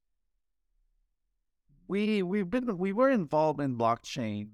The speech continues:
very early on, right? By this, back in two thousand fourteen, we started experimenting with Bitcoin. Um, again, like, our, our interest in emerging technologies and see what's possible, see what's not. Um, but we determined that it was,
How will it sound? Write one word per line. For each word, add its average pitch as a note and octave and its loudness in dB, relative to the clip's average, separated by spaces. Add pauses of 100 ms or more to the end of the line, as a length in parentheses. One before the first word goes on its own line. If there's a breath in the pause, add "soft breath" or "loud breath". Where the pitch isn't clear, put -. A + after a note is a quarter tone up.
(340)
very A#2 2
early G2 2
on, D#2+ -2
right? G2 0
By G2 0
this, A#2 -4
back - 0
in G#2 -6
two A#2 -4
thousand G#2 -2
fourteen, G#2+ -2
we G2 -2
started G#2 -2
experimenting F2+ -4
with F2 -6
Bitcoin. - -10 (540 loud breath)
Um, G#2 0
again, A#2 2
like, G#2 0
our, G2+ 0
our G#2+ -2
interest A2+ -2
in A2+ 0
emerging G#2 0
technologies G2+ -4
and G2+ -4
see A2 -2
what's - -6
possible, F#2 -8
see - -10
what's - -12
not. - -8 (360)
Um, B2 2
but C#3 2
we C3+ 0
determined D#3 -2
that B2+ 0
it B2 0
was, A#2 -4